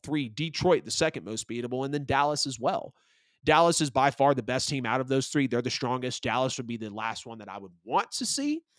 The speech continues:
Cam Jordan didn't need a new deal. Yeah, Cam Jordan did not need a new deal <laughs> at all.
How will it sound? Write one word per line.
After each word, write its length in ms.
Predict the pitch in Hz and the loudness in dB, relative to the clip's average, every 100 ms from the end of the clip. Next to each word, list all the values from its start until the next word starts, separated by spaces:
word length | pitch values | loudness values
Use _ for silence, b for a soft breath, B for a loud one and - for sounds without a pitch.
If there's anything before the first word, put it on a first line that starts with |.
| _ _ _ _ _ _ _ _ _ | _ _ _ _ _ _ _ _ _
Cam 220 | - - - | -12 -12 -8
Jordan 280 | 82 82 | -8 -8
didn't 200 | 78 57 | -10 -14
need 180 | 80 85 | -14 -16
a 40 | 87 | -14
new 180 | 87 | -14
deal. 320 | 85 95 87 104 | -12 -12 -10 -8
Yeah, 180 | 101 | -10
Cam 220 | 101 120 107 | -8 -8 -6
Jordan 260 | 107 104 | -6 -6
did 120 | 98 | -8
not 200 | 104 107 | -6 -8
need 200 | 98 104 | -8 -10
a 60 | 101 | -10
new 140 | 110 | -10
deal 340 | 107 117 113 110 _ _ | -8 -8 -8 -10 _ _
<laughs> 180 | _ - | _ 0
at 240 | 151 123 | 2 2
all. 320 | 117 113 - | 2 2 -2